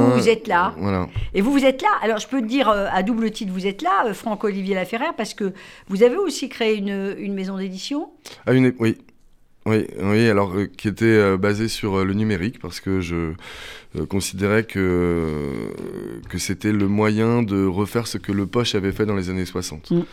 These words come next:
Speaker 2: C'est-à-dire, euh, rendre accessibles les livres, euh, au plus grand nombre à, à, à des prix plus, plus accessibles,
Speaker 1: Ouais,
Speaker 2: enfin,
Speaker 1: plus
Speaker 2: plus
Speaker 1: modiques.
Speaker 2: petits, plus modiques, d'une part. Et puis l'autre, euh, question, c'était la durée de vie d'un livre en librairie.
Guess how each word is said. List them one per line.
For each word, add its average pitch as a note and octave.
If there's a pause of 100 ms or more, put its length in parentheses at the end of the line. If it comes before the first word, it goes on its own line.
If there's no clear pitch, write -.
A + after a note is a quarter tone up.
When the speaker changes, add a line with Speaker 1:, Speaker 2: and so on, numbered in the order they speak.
(160)
Speaker 2:
C'est-à-dire, F#2+
euh, F#2+
rendre F#2
accessibles G#2
les F2+
livres, F#2
euh, D#2
au E2+
plus G#2
grand G2
nombre G2+ (480)
à, D2+ (120)
à, C#2
à -
des D#2
prix -
plus, D#2+ (200)
plus D2+
accessibles, G2
Speaker 1:
Ouais, F3+
Speaker 2:
enfin, A3
Speaker 1:
plus D#3
Speaker 2:
plus F3
Speaker 1:
modiques. C#4
Speaker 2:
petits, D3+
plus -
modiques, F#2 (440)
d'une G#2
part. A#2
Et F#2
puis G#2
l'autre, A#2+
euh, F#2
question, B2+
c'était F#2
la F2+
durée A2
de G2
vie B2
d'un G2+
livre G2+
en F#2
librairie. F2+